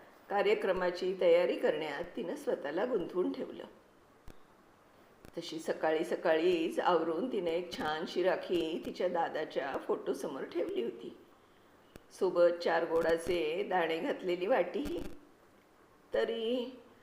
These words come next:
तरी कुणाच्याच नजरेतून तिची अस्वस्थता सुटत नव्हती. पण भूतकाळाला मागे सारत पुढे जावंच लागतं हे कळत होतं, पण वळत नव्हतं.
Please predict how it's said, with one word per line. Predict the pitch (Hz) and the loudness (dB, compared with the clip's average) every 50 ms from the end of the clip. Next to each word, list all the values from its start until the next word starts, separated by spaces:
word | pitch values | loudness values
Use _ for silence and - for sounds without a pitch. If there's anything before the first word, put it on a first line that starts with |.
| - - - _ - - | -20 -20 -20 _ -2 0
तरी | 220 208 208 226 247 214 196 208 233 294 302 330 - | 2 2 2 0 0 0 0 0 0 -2 -4 -4 -2
कुणाच्याच | - 302 269 247 254 302 320 - 403 440 427 415 415 | -2 0 0 2 0 0 0 0 0 0 0 0 0
नजरेतून | 294 277 262 214 214 208 208 196 202 277 254 277 220 214 277 | 0 2 2 2 4 4 4 4 4 2 0 2 0 0 0
तिची | 285 - - - 180 | -2 -2 0 0 0
अस्वस्थता | - - - - - - 330 320 - - 403 - - 339 | 0 0 -2 -2 0 -2 -2 -2 -2 -6 -6 -2 0 0
सुटत | 381 - - 285 - - 220 - - - | 0 0 -2 -4 0 2 2 2 2 0
नव्हती. | 202 135 135 - - - - - - - - - _ - - - - _ _ _ - - - - _ _ _ _ _ _ _ _ _ _ _ _ - | -6 -6 -6 -8 -10 -14 -16 -18 -20 -20 -20 -20 _ -20 -20 -20 -20 _ _ _ -20 -20 -20 -20 _ _ _ _ _ _ _ _ _ _ _ _ -4
पण | - 170 - 156 151 147 - - 285 - - - - - - _ _ _ - - - - _ _ _ _ _ _ - - _ - _ _ - _ _ _ _ - - | -2 -2 -2 -2 -4 -4 -6 -8 -8 -10 -12 -14 -20 -20 -20 _ _ _ -20 -20 -20 -20 _ _ _ _ _ _ -20 -20 _ -20 _ _ -20 _ _ _ _ -18 -8
भूतकाळाला | 220 247 185 180 - - 185 165 160 165 165 170 180 180 180 | -2 -2 -2 -2 -2 0 2 4 6 6 4 4 4 4 4
मागे | 185 190 170 160 165 - 180 | 4 2 0 0 0 -2 -2
सारत | 180 - 175 160 170 170 185 180 | 0 0 0 2 4 4 4 4
पुढे | 180 180 - - 180 180 185 190 | 2 0 0 0 0 2 2 2
जावंच | - 254 180 170 143 - - - - | 2 2 0 0 0 -2 -4 -2 -2
लागतं | 214 165 - - - - 175 160 165 | -2 -2 -4 -4 2 4 4 6 6
हे | 262 262 285 285 | 4 2 0 -4
कळत | - 381 - 208 403 370 381 | -2 0 2 2 2 2 2
होतं, | 381 - - - 180 175 170 170 180 175 - - - - - - - - - - | 0 0 2 4 4 6 6 6 4 2 -4 -10 -16 -20 -20 -20 -20 -12 -6 -2
पण | 392 392 | 0 2
वळत | 440 - 247 196 190 196 208 - - | 4 6 6 8 6 6 4 2 -2
नव्हतं. | - - - - - - | -6 -8 -8 -10 -14 -16